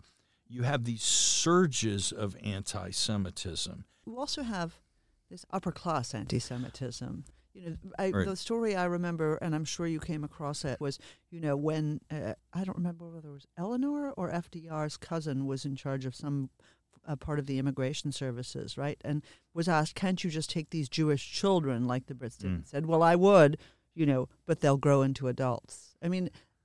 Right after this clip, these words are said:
Speaker 2: anti-Semitism
Speaker 1: Right.
Speaker 2: was very much at
Speaker 1: And
Speaker 2: the
Speaker 1: I think
Speaker 2: apex
Speaker 1: both
Speaker 2: of society.
Speaker 1: Franklin and Eleanor were kind of conventionally anti-Semitic as younger people, and I think they both actually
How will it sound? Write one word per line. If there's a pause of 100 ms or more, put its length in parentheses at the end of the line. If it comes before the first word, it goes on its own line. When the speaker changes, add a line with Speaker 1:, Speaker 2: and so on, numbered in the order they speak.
(220)
Speaker 2:
anti-Semitism
Speaker 1:
Right.
Speaker 2:
was
very
much
at
Speaker 1:
And
Speaker 2:
the
Speaker 1:
I
think
Speaker 2:
apex
Speaker 1:
both
Speaker 2:
of
society.
Speaker 1:
Franklin
and
Eleanor
were
kind
of
conventionally
anti-Semitic
as
younger
people,
and
I
think
they
both
actually